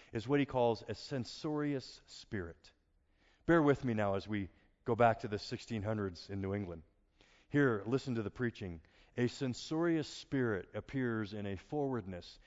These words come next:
to judge evil of the qualities of others. It appears in a disposition to overlook their good qualities and to think them destitute of such qualities when they are not, or to make very little of them,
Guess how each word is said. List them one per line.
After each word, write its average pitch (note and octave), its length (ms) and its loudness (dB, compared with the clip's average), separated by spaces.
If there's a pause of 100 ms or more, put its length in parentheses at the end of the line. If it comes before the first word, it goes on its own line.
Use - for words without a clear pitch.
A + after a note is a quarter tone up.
(180)
to B2 120 -4
judge B2 380 0
evil B2+ 540 2
of G#2 120 -6
the G#2 60 -4
qualities A#2+ 560 0
of G2 140 -8 (100)
others. C3 540 -10 (600)
It D3 120 2
appears F#3 460 0
in D#3 100 2
a C#3 60 2
disposition B2 920 -2
to G#2 100 -4
overlook C3 580 0
their A2+ 140 0
good A2+ 300 -4
qualities B2 720 -4 (360)
and A#2 200 0
to A2 80 2
think D#3+ 440 -2
them A#2 300 0
destitute B2+ 560 -2
of G2 100 -2
such - 260 -10
qualities F#2 540 -4 (240)
when B2 180 2
they A2+ 120 4
are F#2+ 120 0
not, G2 460 -2 (440)
or C#3 140 6
to C3+ 80 8
make C3+ 200 4
very D#3 280 6
little D3 340 4
of F2+ 120 -4
them, F2 220 -6